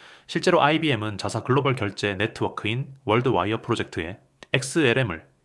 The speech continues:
핵심 유동성 자산으로 채택했으며, 이를 통해 실시간으로 외환 결제가 가능한 구조를 시험하고 있는 중입니다.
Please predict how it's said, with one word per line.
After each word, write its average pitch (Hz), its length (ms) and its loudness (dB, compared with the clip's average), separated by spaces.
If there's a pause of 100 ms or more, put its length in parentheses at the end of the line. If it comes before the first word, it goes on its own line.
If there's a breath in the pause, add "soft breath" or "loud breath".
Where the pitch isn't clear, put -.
핵심 165 360 -4
유동성 113 420 -2
자산으로 98 380 -2
채택했으며, 87 680 -10 (360 soft breath)
이를 107 180 2
통해 98 240 -4
실시간으로 110 680 -4
외환 113 240 2
결제가 95 340 -2
가능한 101 380 -2
구조를 90 280 -4
시험하고 104 360 -4
있는 82 180 -10
중입니다. - 440 -12